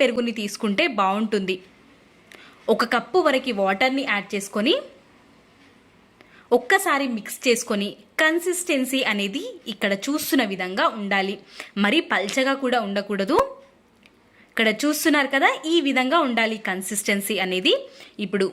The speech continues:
మూతని కవర్ చేసుకొని ఒక ఐదు నిమిషాల పాటు పక్కన ఉంచుకోవాలి. అటుకులు వాటర్ని పీల్చుకొని కొంచెం మెత్తబడతాయి. ఐదు నిమిషాల తర్వాత తెరిచి చూస్తే మనకి పిండి అనేది కొంచెం గట్టిగా అయిపోయి ఉంటుంది. ఇప్పుడు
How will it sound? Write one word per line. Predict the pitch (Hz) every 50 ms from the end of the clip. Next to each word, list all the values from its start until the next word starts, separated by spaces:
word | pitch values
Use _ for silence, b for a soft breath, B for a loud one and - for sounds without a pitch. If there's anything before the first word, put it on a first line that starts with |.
| 208 220
మూతని | 269 349 370 370 403 381 381 370
కవర్ | 320 247 226 233 - -
చేసుకొని | 240 226 233 - 254 240 294 440 554 - - 220
ఒక | - - 202 - 208 233
ఐదు | 294 294 370 339
నిమిషాల | 311 277 262 - 269 254 226 220 208 -
పాటు | 185 190 196 415 466 -
పక్కన | 415 - - 269 247 220 208
ఉంచుకోవాలి. | 202 - - - 214 208 196 190 190 190 190 - - - b b b b b b b 208 208
అటుకులు | 208 208 - 247 - 302 285 277 339 415 494 - - _ _ _ _ - 233 196
వాటర్ని | 226 214 220 233 233 349 349 339 339 294 -
పీల్చుకొని | 247 226 220 214 214 - - 233 226 277 381 494 - - - -
కొంచెం | 349 359 403 415 - 392 440 494 403 247 214 -
మెత్తబడతాయి. | - - - - 277 233 226 208 202 - 208 196 190 185 - b b b b b b b b b b - 214 233
ఐదు | 254 285 294 285
నిమిషాల | 277 294 285 339 339 320 330 311 -
తర్వాత | 240 214 214 220 214 214 320 392 494 - -
తెరిచి | 311 277 277 269 277 277 -
చూస్తే | 262 247 233 - - 381 523 587 - B B B B B - 208
మనకి | 202 202 196 196 - 208 196 - - b b b b b b b b -
పిండి | 311 320 330 359 349 320
అనేది | 294 294 294 262 349 403 403 403 403
కొంచెం | 403 403 403 - 349 302 226 - - - _ _ _ _ - 196 220
గట్టిగా | 202 180 - - 285 302 294 247
అయిపోయి | 240 247 254 240 233 226
ఉంటుంది. | 214 202 226 220 220 277 370 508 539 - - - - 226 202
ఇప్పుడు | - - 226 262 349